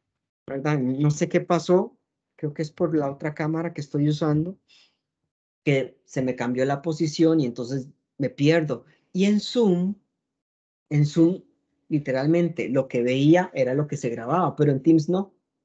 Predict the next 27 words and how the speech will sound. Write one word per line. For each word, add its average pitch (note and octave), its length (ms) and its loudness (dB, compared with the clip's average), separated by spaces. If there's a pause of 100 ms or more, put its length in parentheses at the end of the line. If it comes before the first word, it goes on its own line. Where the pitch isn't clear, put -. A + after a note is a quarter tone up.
En C3+ 140 -6
Teams C3+ 180 -4
es D#3 120 4
diferente, D#3+ 640 2
o - 20 -10
sea, A#2+ 200 -6
yo B2 180 0
me D3 160 2
veo D#3+ 240 8
de E3+ 60 2
una E3+ 180 0
forma, F3 280 2
ustedes D#3 260 2
me D#3 80 6
ven E3 160 4
de F3 100 6
otra F3 220 4
y - 20 4
la C#3+ 80 4
grabación C3 400 2
no D3 80 2
sé D3 160 0
qué D#3 80 4
es D3+ 60 6
lo D3 80 4
que C#3 80 -2
toma. D3 280 2